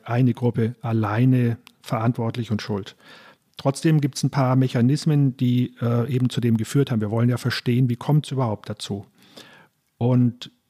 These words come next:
da sind es, wenn ich's mal in ganz plakativer Weise zusammenfassen darf, doch zwei Mechanismen. Nämlich eine total missratene Kommunikation, das ist auch an diesen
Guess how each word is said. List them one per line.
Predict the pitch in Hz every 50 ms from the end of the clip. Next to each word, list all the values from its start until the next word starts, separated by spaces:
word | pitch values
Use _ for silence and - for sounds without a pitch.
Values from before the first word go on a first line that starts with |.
| _ _ _ _ _
da | 131 117 113
sind | 104 120 139 147 -
es, | 170 165 151 - - - - - - _ _ _ _ _ _ _ _ _
wenn | 143 113 117 123 123
ich's | 123 - -
mal | 131 127 120 117 117
in | - - 120 120 113 -
ganz | _ 123 123 143 165 151 - - -
plakativer | - - 127 127 - 131 117 - 139 131 135 127 113
Weise | 113 110 117 123 131 117
zusammenfassen | - 117 107 113 113 139 143 - - 139 - - 135
darf, | 127 123 123 127 -
doch | - 127 120 -
zwei | - - - 120 117 117
Mechanismen. | 120 117 - 117 107 113 117 - - - 101 107 - _ _ _ _ _ _ _ _ _ _ _ _ _ _
Nämlich | 117 117 123 123 120 110 117 113 110 - - - - - _
eine | _ 113 113 117 117 113 117 113 - -
total | - 117 - - 131 123 135 147
missratene | 143 131 - - - 123 127 131 - 131 123 117
Kommunikation, | - 139 127 117 117 113 - - 104 - - 123 123 139 165 160 - - _ _ _ _ _ _ _ _ _ _ _ _ _ _ _ _ _ _ _ _ _
das | - -
ist | - 110 120
auch | 120 107 123
an | 123 107
diesen | 107 104 98 104 110 110 110 107